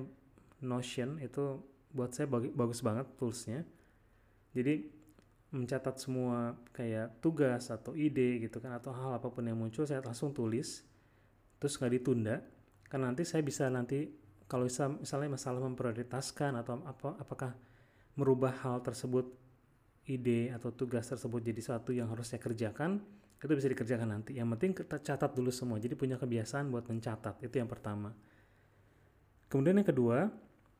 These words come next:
itu adalah, eh, setelah kita mencatat, itu coba kita ubah apa yang kita catat itu jadi suatu deli-, deliverables. Jadi, eh,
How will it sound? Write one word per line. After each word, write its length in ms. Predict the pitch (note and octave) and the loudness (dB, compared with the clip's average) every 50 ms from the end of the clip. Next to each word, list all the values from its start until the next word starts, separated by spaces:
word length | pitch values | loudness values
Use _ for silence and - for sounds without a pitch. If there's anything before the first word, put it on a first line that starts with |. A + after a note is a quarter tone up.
| _ _ _ | _ _ _
itu 240 | C#3 - - F#3 | -6 0 4 4
adalah, 400 | F#3+ E3 C3+ B2+ C3+ D3+ F#3 G3 F#3+ - - - - - - - | 6 6 6 4 4 4 2 0 -2 -6 -14 -20 -20 -20 -14 -10
eh, 400 | C#3+ B2+ B2+ B2+ B2+ B2 B2 B2+ - F#4 - - - _ - | -6 -6 -4 -4 -4 -4 -4 -6 -8 -10 -14 -20 -20 _ -20
setelah 400 | - - - - - C#3 C3+ C3+ | -20 -18 -8 -2 0 0 2 0
kita 640 | C#3 - C#3+ - - C#3 C3+ C3 C3 C3 C3 C#3 - - - - _ _ _ _ - _ - _ - _ _ _ _ _ _ - | 0 -2 -4 -2 -2 0 0 2 0 0 0 -2 -6 -10 -14 -20 _ _ _ _ -20 _ -20 _ -20 _ _ _ _ _ _ 0
mencatat, 560 | C#3+ C#3+ D3 C#3+ A#2+ - - B2+ E3 - - - - | 0 2 2 0 -2 -2 -2 -2 -2 -2 -4 -6 -8
itu 160 | C#3+ - G3+ G3 - E3+ | 0 2 2 2 4 2
coba 100 | D#3+ D#3+ | 2 2
kita 240 | D#3+ E3 - E3 | 0 -2 -2 0
ubah 320 | C#3+ C3+ B2 A#2+ A#2+ B2+ C#3+ D3 - - - - _ _ _ _ _ _ _ _ _ _ _ | 0 2 2 2 2 0 0 -2 -6 -14 -20 -20 _ _ _ _ _ _ _ _ _ _ _
apa 240 | - C3 C3 - C3+ | -8 -4 -2 0 0
yang 80 | C3 C3 C3 | 0 0 -2
kita 80 | C3+ | -4
catat 320 | B2 - - - - C3 A#2 | -6 -6 -8 -6 -6 -6 -4
itu 80 | - | -2
jadi 220 | F#3 C#3+ C3 B2+ C#3+ | 0 2 2 2 2
suatu 320 | - - B2+ B2 - D#3 B2+ | 0 -2 -2 -2 -2 0 0
deli-, 240 | B2 A#2+ B2+ D3+ | 2 2 0 0
deliverables. 880 | F3+ C3+ B2+ A#2+ B2 B2 C#3 C#3 C#3 C3+ B2 G#2+ F#2+ F#2 - - - - - - - _ - | 0 0 0 0 0 0 -2 -2 0 0 0 -2 -2 -4 -8 -12 -12 -14 -18 -20 -20 _ -6
Jadi, 480 | A2+ A2+ A2+ A#2+ C#3+ D#3 D#3+ D3+ - - - - - - - - _ _ _ _ _ - | -4 -2 2 4 4 4 4 2 -2 -10 -16 -20 -20 -20 -20 -20 _ _ _ _ _ -6
eh, 280 | C3 A#2+ A#2 A#2 A#2 | -2 -2 0 0 0